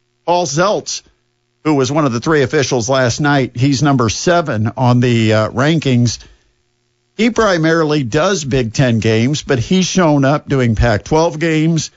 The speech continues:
He's done a couple of, uh, Southeast Conference games. And so, uh, it's not that he just does Big Ten anymore. Most of the guys that used to do Big Ten, what they did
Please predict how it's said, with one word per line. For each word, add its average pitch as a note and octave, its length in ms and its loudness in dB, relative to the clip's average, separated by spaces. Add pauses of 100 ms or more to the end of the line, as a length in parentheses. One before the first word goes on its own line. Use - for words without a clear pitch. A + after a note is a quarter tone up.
(360)
He's B2 160 0
done C#3 160 2
a B2 60 0
couple B2+ 340 0
of, A2 160 0
uh, A2+ 200 2
Southeast C#3 500 -2
Conference D3+ 500 0
games. C#3+ 480 0 (1200)
And C#3+ 200 2
so, C3 520 0
uh, A#2+ 320 0
it's C3 240 -4
not D#3 240 0
that C#3+ 80 0
he C#3 120 2
just B2 420 -2
does A#2 260 0
Big A2 260 -2
Ten G#2+ 260 0
anymore. F2+ 540 0 (380)
Most D3+ 300 0
of F3+ 60 -2
the C#3+ 60 -2
guys C#3+ 340 0
that A2+ 100 -10
used D3+ 200 -2
to C3+ 60 -10
do C3+ 140 0
Big A#2+ 260 -2
Ten, D3+ 320 0
what B2+ 180 0
they G#2 120 0
did A2 500 0